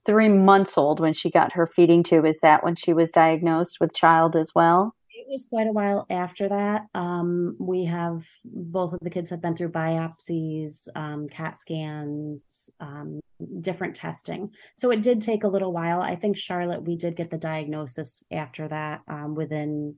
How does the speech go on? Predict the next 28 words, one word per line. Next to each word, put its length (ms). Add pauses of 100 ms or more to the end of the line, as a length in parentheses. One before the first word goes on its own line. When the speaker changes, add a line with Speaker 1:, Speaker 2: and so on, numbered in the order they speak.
(160)
Speaker 2:
six 320
months 240
to 140
a 40
year. 500
Speaker 1:
Tell 180
me 180
about 240
the 240
feeding 340
tube 420 (180)
and 120
how 340
that's 440
related 580 (100)
to 420 (180)
the 80
child 560
and 120
the 80
lung 280
disease. 920
And 180
you 80
made 220
a 60
statement 640
that 320